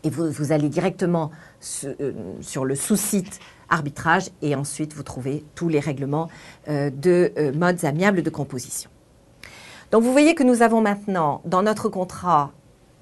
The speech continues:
une procédure en cascade, négociation, médiation, conciliation, quelque chose d'autre, peu importe le terme, et puis, euh, mode juridictionnel. Et les dernières minutes de ce cours vont porter sur les critères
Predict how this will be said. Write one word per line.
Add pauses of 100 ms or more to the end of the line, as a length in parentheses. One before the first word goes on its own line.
(180)
une
procédure
en
cascade, (920)
négociation,
médiation,
conciliation,
quelque
chose
d'autre,
peu
importe
le
terme, (320)
et
puis, (280)
euh,
mode
juridictionnel. (480)
Et
les (100)
dernières
minutes
de
ce
cours (280)
vont
porter (240)
sur (160)
les
critères